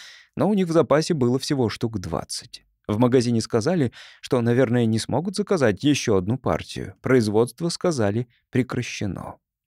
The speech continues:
Название компании, которая выпускала их, было отштамповано на внутренней стороне браслета, и, едва добравшись до дому, я заказал междугородний разговор. В конце концов,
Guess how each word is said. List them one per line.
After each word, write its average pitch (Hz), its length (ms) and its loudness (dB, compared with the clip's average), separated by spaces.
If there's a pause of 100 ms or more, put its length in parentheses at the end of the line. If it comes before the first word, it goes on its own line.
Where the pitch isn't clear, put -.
(100)
Название 127 540 2
компании, 147 480 0
которая 120 360 2
выпускала 113 520 2
их, 101 180 0 (280)
было 214 180 4
отштамповано 160 680 0
на 170 120 0
внутренней 107 500 0
стороне 120 400 2
браслета, 110 540 0 (380)
и, 113 80 2
едва 139 280 6
добравшись 127 600 2
до 131 120 4
дому, 143 400 2 (240)
я 175 180 2
заказал 131 500 2
междугородний 113 1000 0
разговор. 87 760 -6 (280)
В - 100 -16
конце 120 300 4
концов, 117 440 0